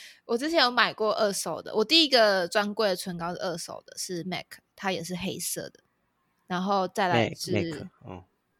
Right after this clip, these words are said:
Speaker 1: 就不是 Apple 的 Mac，就是反正也是M A C啦，我不知道你们听过那个牌子。
Speaker 2: 当然没有，我只懂 Apple 的 Mac。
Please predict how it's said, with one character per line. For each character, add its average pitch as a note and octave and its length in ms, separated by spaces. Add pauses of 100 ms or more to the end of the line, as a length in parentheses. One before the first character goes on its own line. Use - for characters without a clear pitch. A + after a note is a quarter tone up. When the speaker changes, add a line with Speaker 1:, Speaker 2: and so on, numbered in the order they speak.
(340)
Speaker 1:
就 - 140
不 G#3+ 180
是 B3+ 260
Apple G3+ 360
的 E3+ 100
Mac， F3+ 300
就 F#3 160
是 F3 120
反 G3 200
正 - 260
也 F#3 140
是 G3+ 80
M F3 240
A F3 140
C E3+ 240
啦， E3+ 100
我 E3+ 80
不 - 80
知 - 20
道 F#3 80
你 F3 60
们 F3 100
听 F#3+ 280
过 G3 280 (240)
那 G3 80
个 F#3 80
牌 G3 220
子。 - 60
Speaker 2:
当 A#2 160
然 G#2+ 120
没 G2+ 200
有， G2 340
我 A#2 120
只 B2+ 180
懂 G#2+ 240
Apple G#2 340
的 F2+ 100
Mac。 F2+ 260